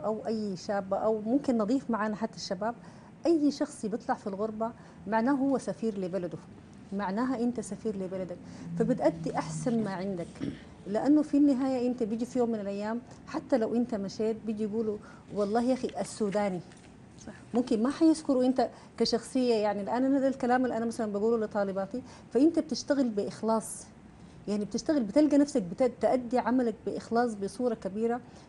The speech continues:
Speaker 1: بحيث إنك بتترك أثر طيب في نفوس الباقيين. فأنت بعد كده بيجي يقولوا: "والله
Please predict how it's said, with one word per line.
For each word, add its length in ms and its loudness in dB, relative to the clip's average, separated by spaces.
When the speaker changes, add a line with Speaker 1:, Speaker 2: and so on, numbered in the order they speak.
Speaker 1:
بحيث 300 -2
إنك 220 4
بتترك 580 -2
أثر 240 -2
طيب 300 2
في 120 -4
نفوس 300 -6
الباقيين. 420 -4
فأنت 340 6
بعد 220 4
كده 180 0
بيجي 200 2
يقولوا: 300 0
"والله 320 4